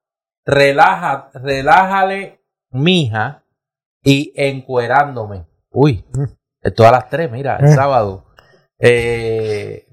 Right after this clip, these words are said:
Speaker 2: Narmito está así.
Speaker 1: esto, <laughs> Narmito, mira, Narmito anda al garete. Y, eh, mañana domingo, a las dos de la tarde, se presenta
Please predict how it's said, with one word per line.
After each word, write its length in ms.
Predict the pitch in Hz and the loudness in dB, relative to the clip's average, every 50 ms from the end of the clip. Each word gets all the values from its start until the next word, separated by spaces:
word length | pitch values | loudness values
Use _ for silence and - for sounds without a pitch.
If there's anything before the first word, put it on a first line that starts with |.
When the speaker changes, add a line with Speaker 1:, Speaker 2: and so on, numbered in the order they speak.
| _ - - | _ -6 -2
Speaker 2:
Narmito 520 | 123 127 131 135 160 190 208 151 - 147 | 0 2 4 4 4 4 2 -2 -6 -12
está 240 | 135 _ - 151 151 | -12 _ -6 -6 -6
así. 260 | 147 - 165 175 170 | -6 -8 -12 -12 -12
Speaker 1:
esto, 280 | - - 160 - - - - - - - - | -6 -2 -2 -2 -2 -4 -18 -20 -20 -10 -4
<laughs> 200 | - 196 - - | -4 -4 -2 -2
Narmito, 400 | 180 147 135 131 135 - 175 160 | -2 -2 -2 -6 -8 -6 -6 -4
mira, 400 | 156 170 170 165 151 127 120 - 254 208 _ _ _ _ - | -4 -2 -2 0 0 0 -2 -4 -8 -18 _ _ _ _ -10
Narmito 400 | 131 131 139 156 170 170 185 185 | -8 -8 -6 -6 -6 0 0 0
anda 160 | 180 180 175 | 0 2 -2
al 100 | 165 160 | -2 0
garete. 640 | 156 143 139 147 151 151 147 - 127 113 - - - _ _ _ _ _ _ _ _ _ _ _ _ _ _ - | 0 0 0 0 -2 -4 -6 -8 -16 -12 -12 -14 -14 _ _ _ _ _ _ _ _ _ _ _ _ _ _ -2
Y, 380 | 160 185 208 233 233 190 - - | 0 0 0 0 -2 -6 -10 -6
eh, 680 | 165 170 165 165 165 160 160 160 156 156 151 147 147 143 147 | -2 0 0 0 0 -2 -2 -2 -4 -4 -4 -4 -4 -4 -4
mañana 320 | 151 147 151 175 190 208 | -6 -4 -2 -2 -2 -2
domingo, 580 | 220 220 214 226 240 233 208 180 170 170 - - - - | -2 -6 -6 -8 -8 -10 -8 -8 -8 -8 -8 -10 -16 -8
a 120 | - 156 156 | -2 0 2
las 180 | 143 139 135 | 2 2 2
dos 160 | 151 165 180 180 | 0 -4 -2 -2
de 100 | 202 202 | -2 -2
la 140 | 196 190 | -2 0
tarde, 280 | - 202 202 202 220 247 | 0 0 0 0 -2 -6
se 160 | 233 175 156 | -4 -6 -6
presenta 760 | - 151 139 139 - 190 196 202 190 - 160 156 156 - - | -4 -4 -6 -4 -4 -6 -6 -6 -4 -2 -2 -2 -2 -4 -12